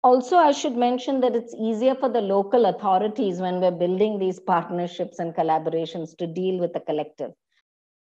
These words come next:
The fourth challenge is the documentation. You know, this is a huge issue in our country.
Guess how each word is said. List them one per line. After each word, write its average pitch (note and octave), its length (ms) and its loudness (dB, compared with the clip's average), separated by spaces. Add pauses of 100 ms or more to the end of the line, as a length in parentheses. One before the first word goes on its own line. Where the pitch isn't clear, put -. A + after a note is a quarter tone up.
(380)
The C4 80 6
fourth C#4+ 420 6
challenge C4+ 460 6
is G3+ 180 4
the E3+ 80 0
documentation. D3 1300 -4 (140)
You F3 100 -10
know, E3 260 -6
this B3 220 0
is C4+ 160 -6
a G3 80 0
huge F#3+ 420 -2
issue D3 380 -6
in A2+ 140 -12
our B2+ 240 -12
country. C3+ 340 -12